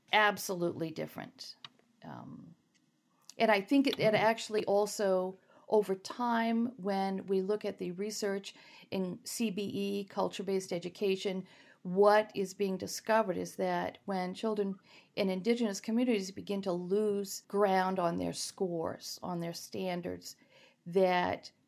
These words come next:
one of the big contributors is they're, uh, literally being alienated or turned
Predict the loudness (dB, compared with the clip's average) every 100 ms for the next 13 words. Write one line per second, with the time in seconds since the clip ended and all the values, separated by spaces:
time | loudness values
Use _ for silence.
0 | _ 0 2 2 2 -2 0 0 0 -2
1 | -6 -2 -2 0 0 -2 -4 -6 -2 0
2 | 0 -2 -10 _ _ -2 0 2 2 0
3 | -6 -6 -6 -6 -10 -8 0 2 2 0
4 | -2 -2 -6 -10 _ _ _ -2 -2 2
5 | 4 6 6 2 -2 -2 -2 -4 -6 -4
6 | -4